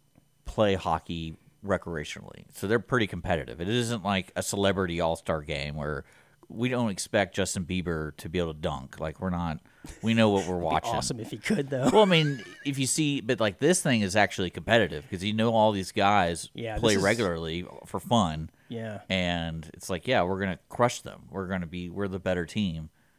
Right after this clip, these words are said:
Speaker 2: Yeah, I guess
Speaker 1: And
Speaker 2: they look forward to it every year.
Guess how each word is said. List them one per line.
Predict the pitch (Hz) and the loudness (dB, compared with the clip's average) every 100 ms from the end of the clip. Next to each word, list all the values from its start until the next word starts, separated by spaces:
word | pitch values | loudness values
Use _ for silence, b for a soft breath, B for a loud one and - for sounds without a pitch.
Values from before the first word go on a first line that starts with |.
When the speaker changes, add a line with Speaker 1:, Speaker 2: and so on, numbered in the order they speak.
| _ _ _ _ | _ _ _ _
Speaker 2:
Yeah, | 120 123 | -4 0
I | 139 | 2
guess | 151 | 2
Speaker 1:
And | 156 | 2
Speaker 2:
they | 151 | 2
look | 151 | 2
forward | - 165 160 | 2 2 2
to | 139 | 2
it | |
every | 135 143 123 | 2 0 0
year. | 139 160 117 117 | 2 2 0 -4